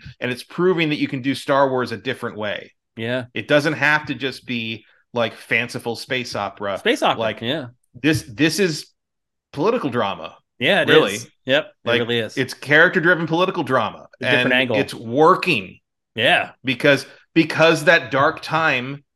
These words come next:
Speaker 1: where the Empire was in full fascist control of the, of the galaxy
Speaker 2: I mean, there are
Speaker 1: is,
Speaker 2: parallels
Speaker 1: is
Speaker 2: to what's going on right now, Matt.
Speaker 1: Abs-, oh, yeah.
Speaker 2: <laughs> Let's be honest. I think that's
Speaker 1: That,
Speaker 2: why it's
Speaker 1: that
Speaker 2: hitting home for a
Speaker 1: stormtroop-,
Speaker 2: lot of people.
Speaker 1: the short, the shore trooper who arrests him on the tourist planet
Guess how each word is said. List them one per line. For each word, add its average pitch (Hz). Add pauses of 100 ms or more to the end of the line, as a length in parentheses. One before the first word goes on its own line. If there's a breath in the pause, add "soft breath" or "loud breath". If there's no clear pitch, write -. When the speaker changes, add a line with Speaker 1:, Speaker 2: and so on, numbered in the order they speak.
Speaker 1:
where 120
the 123
Empire 131
was 120
in 117
full 127
fascist 131
control 123
of 117
the, 120
of 117
the 113
galaxy 135
Speaker 2:
I -
mean, 302
there 349
are 349
Speaker 1:
is, 339
Speaker 2:
parallels 339
Speaker 1:
is 403
Speaker 2:
to 330
what's 294
going 302
on 294
right 294
now, 277
Matt. 247
Speaker 1:
Abs-, 123
oh, 160
yeah. 277
Speaker 2:
<laughs> -
Let's 311
be 294
honest. 220
I 202
think 247
that's 170
Speaker 1:
That, 185
Speaker 2:
why 240
it's 226
Speaker 1:
that 175
Speaker 2:
hitting 196
home 269
for 196
a 185
Speaker 1:
stormtroop-, 190
Speaker 2:
lot 180
of 170
people. 175
Speaker 1:
the 143
short, 240
the 165
shore 196
trooper 165
who 156
arrests 151
him 131
on 127
the 123
tourist 208
planet 135